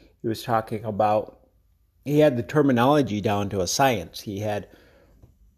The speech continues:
he was saying all the right things, and people were,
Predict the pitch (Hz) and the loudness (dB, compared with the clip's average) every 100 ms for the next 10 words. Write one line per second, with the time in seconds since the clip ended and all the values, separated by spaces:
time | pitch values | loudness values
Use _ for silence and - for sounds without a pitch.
0 | _ _ _ _ - 127 117 135 127 127 | _ _ _ _ -2 0 2 4 4 2
1 | 123 117 123 - - 135 131 127 110 98 | 2 2 2 0 0 2 2 -2 -6 -8
2 | 120 - 110 104 98 95 110 | -10 -6 -4 -2 0 -2 -6